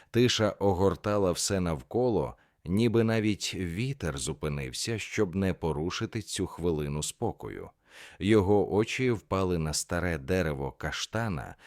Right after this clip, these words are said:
яке він посадив багато років тому, символ надії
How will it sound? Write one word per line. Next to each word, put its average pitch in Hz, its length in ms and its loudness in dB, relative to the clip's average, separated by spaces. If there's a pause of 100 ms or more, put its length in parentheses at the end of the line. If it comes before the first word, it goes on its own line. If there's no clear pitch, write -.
(180)
яке 110 400 2
він 117 220 -2
посадив 110 640 0
багато 69 500 -4
років 76 340 -4
тому, 101 360 0
символ 107 680 2
надії 90 800 -2